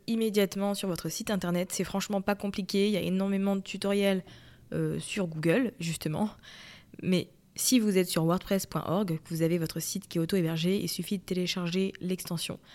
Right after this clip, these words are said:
Après vous être créé un compte sur Google Analytics, bien sûr. Vous aurez juste à entrer un petit numéro de suivi et puis voilà. Le deuxième outil qui est vraiment indispensable et que vous devez, <laughs> oui, c'est un ordre,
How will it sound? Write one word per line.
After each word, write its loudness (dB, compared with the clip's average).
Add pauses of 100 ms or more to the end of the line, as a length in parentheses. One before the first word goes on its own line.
(160)
Après -4
vous 0
être -4
créé 0
un 2
compte -4
sur -10
Google 2
Analytics, -2
bien -4
sûr. -4 (560)
Vous 0
aurez 4
juste 2
à 4
entrer 4
un 0
petit -4
numéro 4
de -2
suivi 0
et 2
puis 0
voilà. 0 (800)
Le 4
deuxième 6
outil 0
qui -2
est 4
vraiment 2
indispensable -2
et -2
que -4
vous 0
devez, 0 (320)
<laughs> -14
oui, 2
c'est -2
un 4
ordre, -2